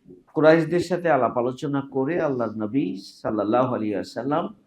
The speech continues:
কাবা ঘর তাওয়াফ করার জন্য তিনি এখানে যারা আসহাবে রাসূল ছিলেন, তাদেরকে নিয়ে তিনি যাবেন। এটা কথা বলার জন্য, আলাপ আলোচনা করার জন্য সেখানে পাঠানো হয়েছিল ওনাকে। কিন্তু ওনার ফিরে আসতে দেরি হয়েছিল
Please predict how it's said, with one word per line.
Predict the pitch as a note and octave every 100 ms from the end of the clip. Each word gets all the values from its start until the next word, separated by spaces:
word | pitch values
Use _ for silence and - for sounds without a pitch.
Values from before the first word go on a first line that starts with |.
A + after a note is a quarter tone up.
| _ - -
কাবা | C3 A#2+
ঘর | A2+ B2 A#2 -
তাওয়াফ | G#2 A2+ -
করার | A2 G#2 G2
জন্য | G#2 G2+ G#2+ C3+ F3 G3 - _ _ -
তিনি | G#2+ G#2 F2 - - _ _
এখানে | A2+ B2+ A2 G#2+
যারা | G#2 F#2 - - _ _ -
আসহাবে | G#2 A#2+ G#2+
রাসূল | F#2+ G2+ D3+ C#3
ছিলেন, | C#3+ C#3 D#3+
তাদেরকে | G#2 G#2+ G#2+ G#2
নিয়ে | F#2+ F#2
তিনি | F2 F#2 F2
যাবেন। | E2+ D2 C2 _ _ _ _ _
এটা | D#3+ D#3 G3+
কথা | F3 D#3+ E3
বলার | D3 C#3 A#2+
জন্য, | G2 A#2+ B2+ C3+ -
আলাপ | C3 C#3+
আলোচনা | D#3+ C#3 A#2+ A#2 G#2+
করার | G#2 F2 F2
জন্য | - G2+ A2 D3+ G3+
সেখানে | - - G#2 D#2
পাঠানো | - - F#2+ G2
হয়েছিল | G2 C2 - C2+
ওনাকে। | C2+ - _ _ _
কিন্তু | - D#3 F3
ওনার | F3 F3
ফিরে | F3 F#3+ F3+
আসতে | D#3+ - C3
দেরি | A#2 G#2+ G2+
হয়েছিল | E2+ D#2 -